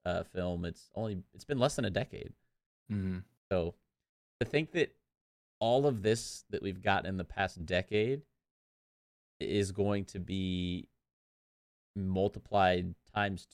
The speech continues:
Speaker 1: two, if not exponentially, you know, in our, in the next ten, twenty, thirty years,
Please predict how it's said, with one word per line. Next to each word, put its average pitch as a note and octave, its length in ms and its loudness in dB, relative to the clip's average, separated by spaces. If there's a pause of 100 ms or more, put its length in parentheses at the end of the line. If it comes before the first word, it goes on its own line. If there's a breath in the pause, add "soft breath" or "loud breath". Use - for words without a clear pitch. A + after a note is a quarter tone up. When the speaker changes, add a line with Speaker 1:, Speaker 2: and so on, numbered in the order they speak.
Speaker 1:
two, G2 440 -2
if G2+ 240 0
not F#2+ 260 2
exponentially, G2+ 1000 -2
you F#2 100 -2
know, F2+ 240 0
in F2 60 0
our, F2+ 200 0
in F#2 80 -2
the F#2 80 -2
next - 340 -2 (120)
ten, F2+ 260 0
twenty, F2+ 420 2 (160)
thirty F2+ 200 4
years, F#2 520 -2